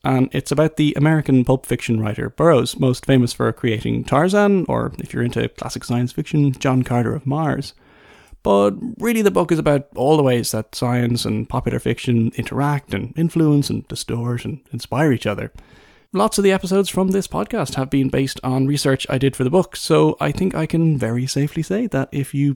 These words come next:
like the podcast, you'll like this book. And best of all, it's for sale at an extremely reasonable seventeen pounds, about twenty euro.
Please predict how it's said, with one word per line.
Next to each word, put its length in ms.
like 200
the 80
podcast, 500
you'll 280
like 240
this 180
book. 320
And 320
best 240
of 60
all, 160
it's 200
for 140
sale 360
at 200
an 80
extremely 440
reasonable 360
seventeen 600
pounds, 360
about 380
twenty 300
euro. 320